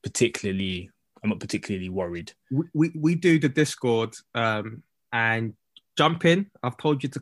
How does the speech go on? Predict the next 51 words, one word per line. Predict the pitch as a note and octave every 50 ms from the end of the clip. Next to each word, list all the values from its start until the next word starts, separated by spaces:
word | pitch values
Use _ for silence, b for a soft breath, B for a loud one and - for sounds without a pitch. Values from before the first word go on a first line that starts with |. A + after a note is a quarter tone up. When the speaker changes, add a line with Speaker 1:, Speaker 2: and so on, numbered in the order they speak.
| - C3
Speaker 2:
jump | C3 C3 C3 - -
in | B2+ B2
before, | A2+ A#2+ - - - B2 A#2+ A#2+ A#2+ A#2 -
but | A#2 A2+ A2
we | A2+ A#2 A2
do | A2+ - A#2 A2 G#2+ G#2 G#2+ -
live | - A2+ B2+ C3+ C#3+ D3 C#3 -
matches, | C3 C3 B2+ - - - C3 A#2+ A#2+ A#2 A#2 A2+ A2+ - _ _ _ _ _ -
we | B2 B2
do | A2+ D3+ D3 C3+
player | - - E3+ F3 E3 D#3 C#3+
ratings | C#3 C3 B2 C3 - C3+ A#2+ A2+ A#2
too. | - - C3 A#2+ - - -
And | B2 A#2+ A#2+
I | - -
think | C3+ B2 - _ _ _ _ _ _ _ _ -
at | D3+ D#3+ - D3
the | C#3
beginning | C3 C#3 A#2+ A#2 - D3+ D3 C#3 C3
of | B2 A#2
the | A2 -
season, | - B2+ A#2+ A2+ A2+ A2
we | A2 A#2 A#2
got, | - A#2 A2+ - b b b b b b b -
rather | C3 C#3 D3+ D#3 C#3+ C#3
than | C3+ B2
just | C3 B2+ - -
rating | C3 B2+ B2 A#2+ A#2+ A2+ A2+
people's | A2+ - B2 A#2 - - A2+ A2 G#2+ - -
opinions | A#2 A2 - - B2 A2+ A2+ A2 G#2+ A2+
on | G#2+ G#2+
how | A2 A#2 G#2+ A2 A2 - -
a | A#2+
play-, | - - B2+ A2+ - _ -
the | A2+
players | - - B2+ A#2 A2
have | A2+ G#2 -
played | - A#2+ A2+ G#2
during | - G#2+ G#2+
the | G#2+
match, | A2+ B2 C3 - - - - - _ _ _ _ _ _ -
we | A#2 A#2
just | A#2+ B2+ - -
got | - A#2 A2 - - - _ -
player | C3+ B2 A#2 A2
ratings | A2+ A2 A#2 A#2 A2+
in | A#2
terms | G#2+ - A#2 A2 G#2+
of | G2
our | G2+ -
squad. | - - - G#2+ G2